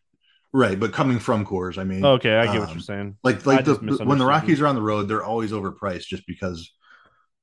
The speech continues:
Speaker 1: their, their, their numbers are inflated because they play half their games at Coors. Um, Grichuk is really cheap. I think that'd be a one-off that I'm, that I'm okay with.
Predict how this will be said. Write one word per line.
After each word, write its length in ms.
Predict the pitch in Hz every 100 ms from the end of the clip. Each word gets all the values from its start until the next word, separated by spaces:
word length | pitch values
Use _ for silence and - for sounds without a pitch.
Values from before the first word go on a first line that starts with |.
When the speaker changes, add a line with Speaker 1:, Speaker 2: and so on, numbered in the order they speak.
| _ _
Speaker 1:
their, 280 | - 101 92 -
their, 480 | 98 95 95 101 -
their 220 | 110 104
numbers 320 | 101 104 101 95
are 80 |
inflated 480 | 95 - 98 92 87
because 260 | 87 90 87
they 80 | 85
play 160 | 95
half 200 | 92 87
their 100 | 90
games 260 | 87 90 82
at 80 | -
Coors. 240 | 95 90 90 - _ _ - - _ -
Um, 480 | 101 95 92 87 104
Grichuk 400 | 120 127 170 165
is 160 | 147
really 220 | 135 147 135
cheap. 360 | - 135 147
I 60 | 95
think 240 | 110 117
that'd 180 | 113 104
be 360 | 110 107 95 _ _ _ _ _ -
a 80 |
one-off 480 | 107 107 107 117 110
that 120 | 110
I'm, 340 | 110 107 107 104
that 100 | 104
I'm 140 | 101
okay 320 | 101 - 101
with. 280 | 101 113 107